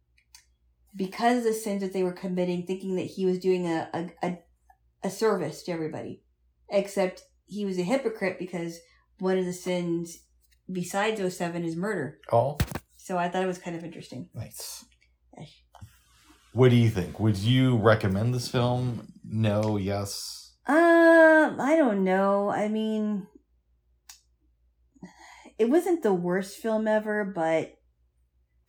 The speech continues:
Speaker 1: I don't know. I thought, I thought Kevin Spacey's performance was very, very creepy.
Speaker 2: Yeah,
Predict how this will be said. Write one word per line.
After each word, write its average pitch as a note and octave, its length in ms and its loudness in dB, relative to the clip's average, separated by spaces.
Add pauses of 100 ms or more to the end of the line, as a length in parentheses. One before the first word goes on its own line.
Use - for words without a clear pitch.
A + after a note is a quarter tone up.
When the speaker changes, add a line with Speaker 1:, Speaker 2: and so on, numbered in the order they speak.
(140)
Speaker 1:
I F#3+ 100 4
don't E3 160 -2
know. A2 200 -10 (1500)
I G3+ 120 4
thought, G3+ 360 6
I F#3+ 100 2
thought F#3+ 220 0
Kevin F#3 300 -4
Spacey's E3+ 380 -4
performance E3 460 -6
was D3+ 140 -8
very, D3+ 260 -4
very D3+ 220 -8
creepy. - 360 -14
Speaker 2:
Yeah, A2+ 300 4